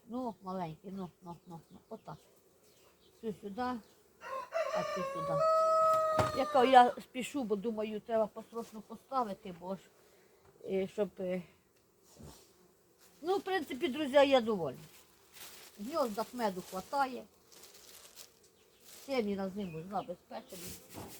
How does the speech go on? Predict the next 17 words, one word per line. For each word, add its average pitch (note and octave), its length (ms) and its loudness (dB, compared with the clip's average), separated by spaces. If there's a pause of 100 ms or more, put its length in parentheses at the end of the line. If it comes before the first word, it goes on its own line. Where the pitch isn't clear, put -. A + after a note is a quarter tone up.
(140)
Скорочувати B3 800 2
я F#3 200 4
їх D#3 160 -4 (120)
не G3+ 260 -2
буду. B3 420 -4 (1700)
Отак A3 380 0
вони F#3 200 -4
в F3 120 -6
зиму E3+ 240 -4
підуть, A3+ 420 -10 (540)
як F#3+ 260 -4
є B3+ 140 0
на A3 140 -6
вісьми A3 340 -8
рамках. G#3 440 -6 (1500)
Ой, A#3 120 2 (920)
так. F3 160 -4